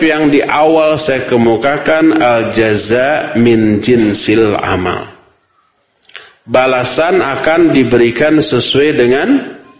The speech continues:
jenis perbuatan. Kalau orang berupaya membersihkan diri orang lain,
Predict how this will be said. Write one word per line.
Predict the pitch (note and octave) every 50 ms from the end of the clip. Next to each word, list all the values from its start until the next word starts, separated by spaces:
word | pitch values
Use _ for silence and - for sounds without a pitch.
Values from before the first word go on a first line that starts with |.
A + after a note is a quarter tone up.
| _ _ _ _ _ _ _ _ _ _ _ _ _ -
jenis | - C3+ C#3+ D3 E3 F#3+ G3 - - - - -
perbuatan. | - B2 A2+ G#2+ F#2+ F#2+ G#2 F#2+ E2+ E2+ - - - - - - - - - - - - - - _ - - - - - - - - - - - - - - _ _ _ -
Kalau | G3 G#3 B3 C#4+ D#4 D4+ C#4+ C#4 C4 - G3+ A#3 A#3
orang | A3+ G#3 F3+ D3+ C3+ C3 C3 C3+ D3 F3 G3 G3+ - - - - - - - - - B2+
berupaya | C#3+ E3+ E3+ F#3 - G3 F#3+ F#3+ F#3+ - A3 A#3 B3 A#3+ A3+ A3 A3 A#3 B3 C4+ C4 -
membersihkan | F3+ F#3 F#3+ F#3 F#3+ F#3 G3+ F3+ - - B3+ A#3 - A3 G3+ F#3 F#3 F3+
diri | G3 G3 F3+ E3+ D3+
orang | - C#3+ C#3 C3 A#2+ A#2
lain, | A2+ A2 A2 G2 G2 F#2+